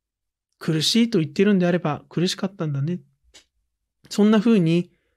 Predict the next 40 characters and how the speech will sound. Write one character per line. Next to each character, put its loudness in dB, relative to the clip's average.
相 2
手 2
が 0
話 -2
し -6
た -4
気 -10
持 0
ち -4
を -4
言 4
葉 2
と -2
し -4
て 0
繰 -8
り -2
返 2
し -2
な 0
が -2
ら -16
共 0
感 0
を 0
示 0
し -10
て -6
い -8
く -16
と -2
い 2
う -2
こ -4
と 2
が -4
大 -8
切 -16
で -18
す。 -20